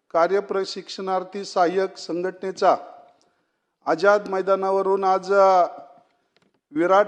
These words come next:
छत्री मोर्चा या ठिकाणी आयोजित केला होता. त्या युवकांच्या छोट्याशा मागण्या आहेत. प्रशिक्षण पूर्ण केलेल्या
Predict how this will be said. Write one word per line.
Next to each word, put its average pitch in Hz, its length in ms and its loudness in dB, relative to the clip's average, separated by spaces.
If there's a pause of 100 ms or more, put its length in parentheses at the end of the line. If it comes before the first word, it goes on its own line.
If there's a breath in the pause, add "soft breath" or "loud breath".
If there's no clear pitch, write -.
छत्री 180 360 -8
मोर्चा 185 440 -2
या 190 140 0
ठिकाणी 180 360 -6
आयोजित 170 360 0
केला 180 260 -2
होता. 160 300 2 (1080)
त्या 185 100 4
युवकांच्या 196 760 0
छोट्याशा 196 460 -4
मागण्या 190 340 0
आहेत. 160 120 0 (920)
प्रशिक्षण 208 580 -2
पूर्ण 202 320 -8
केलेल्या 196 680 2